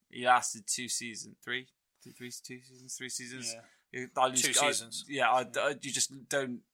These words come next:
Speaker 1: just, it's either two or three at best for Chelsea.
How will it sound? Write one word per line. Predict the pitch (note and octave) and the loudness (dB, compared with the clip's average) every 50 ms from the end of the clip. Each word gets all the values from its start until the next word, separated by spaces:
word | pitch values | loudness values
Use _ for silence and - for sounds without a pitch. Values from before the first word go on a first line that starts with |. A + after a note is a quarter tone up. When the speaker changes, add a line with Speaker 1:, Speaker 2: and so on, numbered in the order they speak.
| _ _ - A#2+ - | _ _ -20 -14 -8
Speaker 1:
just, | - - A#2 - - - | -8 -6 -4 -4 -6 -6
it's | C#3 - C#3 | -4 -4 -4
either | C#3 A#2 A2+ | -4 -6 -6
two | G#2 - - C#3 C3 A#2+ | -4 -4 -4 -4 -4 -8
or | A2+ G#2+ | -8 -12
three | - - B2 A#2 A#2 A2+ | -14 -14 -12 -10 -8 -6
at | A2 - - | -8 -4 -2
best | - A2+ G#2+ - - - | -2 -2 0 -2 -4 -6
for | A#2 | -8
Chelsea. | G#2 - A2+ G#2+ G#2+ G#2+ - - A2 G#2+ | -8 -6 -6 -6 -4 -4 -6 -6 -6 -8